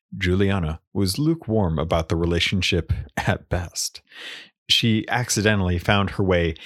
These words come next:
into the Sea of Thieves and quickly reunited with Amaranta. Lady Juliana knows nothing of pirating.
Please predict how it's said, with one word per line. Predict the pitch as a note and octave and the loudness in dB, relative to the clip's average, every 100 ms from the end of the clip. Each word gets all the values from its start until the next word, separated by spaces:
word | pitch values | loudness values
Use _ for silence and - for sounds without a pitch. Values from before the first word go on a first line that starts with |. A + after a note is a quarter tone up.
| - - _ | -20 -20 _
into | B2 B2 A2+ | 0 0 0
the | G2+ F#2+ | -2 -2
Sea | - G#2 | 0 0
of | G2 | 0
Thieves | A2+ G#2 E2+ - - - | -2 0 -2 -4 -8 -2
and | A2+ G2+ - | 0 0 -6
quickly | - F#3+ - G#2 | -2 0 2 2
reunited | F2 F#2 F2 F2 A2 D#2 | 2 0 0 -2 -2 -4
with | D#2 D#2+ - | -6 -6 -4
Amaranta. | F#2 E2+ D#2+ E2+ E2+ - - _ _ _ - - | -2 -2 0 -2 -4 -8 -14 _ _ _ -20 -4
Lady | G2 G#2+ C3+ | 2 4 4
Juliana | C3+ B2+ A#2 F#2+ D#2+ D#2 D#2 - - | 4 2 4 4 2 0 -4 -8 -2
knows | G2+ G#2 F2+ F2 | 2 4 2 0
nothing | F2+ A2 A2+ F2+ D#2+ | 0 0 -2 -2 -4
of | D2+ - | -4 -2
pirating. | - E2+ - - F2+ | 0 -2 -4 -8 -12